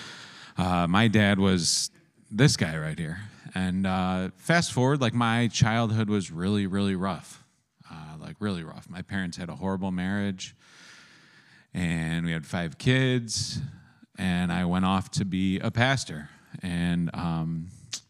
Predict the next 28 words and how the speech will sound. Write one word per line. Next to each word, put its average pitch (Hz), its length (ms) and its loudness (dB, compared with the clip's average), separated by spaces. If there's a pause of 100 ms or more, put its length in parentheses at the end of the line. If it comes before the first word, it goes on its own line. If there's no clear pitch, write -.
(420)
I 104 60 -6
never 107 180 0
dealt 104 220 2
with 98 100 -8
any 92 140 2
of 87 80 0
that 85 160 -2
stuff. - 420 -6 (1300)
So 98 180 0
I 87 100 2
remember 104 500 2
I, 95 300 -4 (300)
I 95 120 -6
was 92 160 -4
in, 95 280 0
uh, 90 540 -4 (340)
I 92 60 -10
was 95 140 -6
in 90 100 -6
seminary, 87 580 -4
and 87 140 -2
I 87 380 -4 (680)
was 90 220 -4
in 85 140 -4
seminary 117 500 2
during 90 240 0
the 82 80 -4
day, 101 420 2